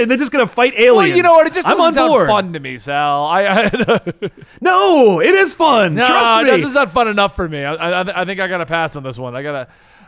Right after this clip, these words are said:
Speaker 2: I need,
Speaker 1: By the
Speaker 2: I,
Speaker 1: way
Speaker 2: I need legislation to be passed. <laughs>
Speaker 1: Yeah, you need, you need it to have, like, real world ramifications. I
Speaker 2: Yeah.
Speaker 1: need to know about, like, w-, w-,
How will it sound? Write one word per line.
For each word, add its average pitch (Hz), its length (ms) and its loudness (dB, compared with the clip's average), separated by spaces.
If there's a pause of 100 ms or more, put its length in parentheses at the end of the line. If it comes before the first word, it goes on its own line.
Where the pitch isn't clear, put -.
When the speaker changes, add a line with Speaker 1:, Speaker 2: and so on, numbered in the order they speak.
(120)
Speaker 2:
I 156 80 -2
need, 180 160 -2
Speaker 1:
By 294 140 2
the 294 60 2
Speaker 2:
I, - 20 2
Speaker 1:
way 175 320 2
Speaker 2:
I 151 40 -8
need 160 120 -8
legislation 151 840 -8
to 127 60 -16
be 120 80 -16
passed. 117 400 -12
<laughs> - 40 -16 (380)
Speaker 1:
Yeah, 202 220 2
you 185 140 2
need, 226 120 -2
you 226 100 2
need 269 160 0
it 233 120 -2
to 202 120 -4
have, 185 240 -2
like, 170 160 0
real 170 500 2
world 160 500 2
ramifications. 143 880 -4
I 147 40 -2
Speaker 2:
Yeah. 175 60 0
Speaker 1:
need 202 100 -2
to 202 80 -6
know 196 140 0
about, 165 180 -2
like, 160 120 -6 (320)
w-, 196 220 -2
w-, 233 240 -2